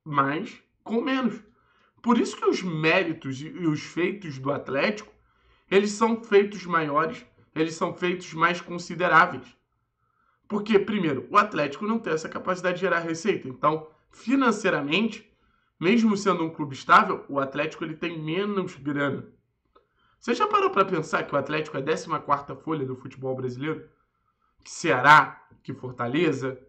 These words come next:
que, enfim, outros times que nem se imagina ter uma folha maior que do Atlético? Pois é, gente. Pois é,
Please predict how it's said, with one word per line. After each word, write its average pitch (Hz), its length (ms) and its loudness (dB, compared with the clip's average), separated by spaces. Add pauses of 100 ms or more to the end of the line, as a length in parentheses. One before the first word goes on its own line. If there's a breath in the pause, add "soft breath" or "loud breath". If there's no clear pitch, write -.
(120)
que, 143 440 -6
enfim, 147 400 -8
outros 160 440 -6
times 151 480 -6 (640)
que 180 140 0
nem 185 160 2
se 226 140 -4
imagina 160 420 0
ter 143 100 -6
uma 143 180 -2
folha 139 280 -4
maior 147 280 0
que - 80 -12
do 135 120 -6
Atlético? - 420 -4 (1040)
Pois 320 200 -8
é, - 200 -2
gente. - 320 -12 (520)
Pois 180 280 -4
é, - 200 -4